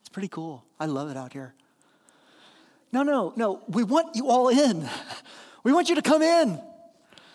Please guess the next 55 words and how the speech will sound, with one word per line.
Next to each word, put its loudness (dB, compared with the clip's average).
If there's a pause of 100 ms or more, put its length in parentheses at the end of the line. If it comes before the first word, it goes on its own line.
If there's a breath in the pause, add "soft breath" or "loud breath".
(400 loud breath)
I, 4
I, 0
I 4
hate 0
for 0
people 0
to 0
come 2
in 2
and 0
sit -2
down 0
and -2
be 0
like, -6
"That's -4
such -8
a -16
good, -18
Dave -6
sang -8
such -8
a -12
good -10
song -8
today. -8
That -14
was -12
a -20
good -8
one. -14 (240 soft breath)
He -4
re-, -4
he -2
was -2
really -6
worshiping. -6
That -6
was -10
great. -14 (480 soft breath)
Good -10
job, -6
Dave." -10 (1000 soft breath)
Right? 2
That's 2
not 2
what 0
it's -6
supposed 0
to, 0
that's 0
not 2
what 0
it's -6
for. 2